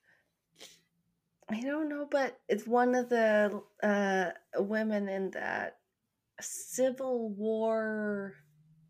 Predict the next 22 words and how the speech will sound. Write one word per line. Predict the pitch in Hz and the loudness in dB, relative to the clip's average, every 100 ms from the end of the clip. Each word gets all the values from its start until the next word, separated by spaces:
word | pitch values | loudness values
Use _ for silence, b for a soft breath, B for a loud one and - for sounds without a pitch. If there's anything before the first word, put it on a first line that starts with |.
| _ _ _ - | _ _ _ -8
spy | - - - 156 180 233 269 285 285 285 277 | -2 0 2 2 4 0 0 -2 -4 -6 -6
novel | 269 269 294 294 302 | -6 -6 -6 -4 -2
I | 302 285 | 0 0
read, | 285 285 294 294 294 - | 2 2 2 -2 -4 -10
for | - 214 | -2 0
lack | 208 208 208 | 2 -2 -2
of | 233 | -2
a | 233 | 0
better | 233 226 226 | 0 0 0
word. | 233 233 233 240 254 _ _ _ _ _ _ - | 2 2 2 0 -8 _ _ _ _ _ _ -2
It | |
was | 208 196 180 - - - _ _ _ _ _ | 4 4 2 -2 -10 -14 _ _ _ _ _
not | 202 202 - | 6 6 4
Tinker | 240 233 220 | 0 2 0
Tailor | 214 226 208 | 4 4 4
Soldier | 202 208 196 190 | 4 4 4 2
Spy, | - 175 165 165 | 4 8 10 10
but | 165 165 - - _ _ _ _ _ _ _ _ | 8 6 6 -2 _ _ _ _ _ _ _ _
what | 196 190 | -6 -4
was | 180 | -4
it | 185 | -4
called? | 175 160 151 | -2 -2 -4